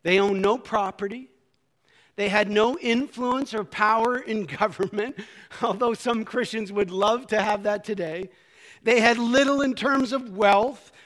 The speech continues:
Most of their people were of a humble social class. Their leaders were ordinary people without special education. They had a handful of people who had education. They had a few people of social influence.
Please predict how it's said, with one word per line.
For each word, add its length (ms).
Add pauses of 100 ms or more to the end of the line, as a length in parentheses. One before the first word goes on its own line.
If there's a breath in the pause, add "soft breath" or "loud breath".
Most 400
of 120
their 120
people 420
were 160
of 100
a 80
humble 480
social 460
class. 580 (260 loud breath)
Their 160
leaders 460
were 180
ordinary 680
people 580 (160 loud breath)
without 480
special 540
education. 800
They 100
had 180
a 120
handful 760 (240 loud breath)
of 180
people 380
who 120
had 400
education. 760 (300 loud breath)
They 160
had 120
a 140 (420)
few 440
people 460
of 100
social 520
influence. 840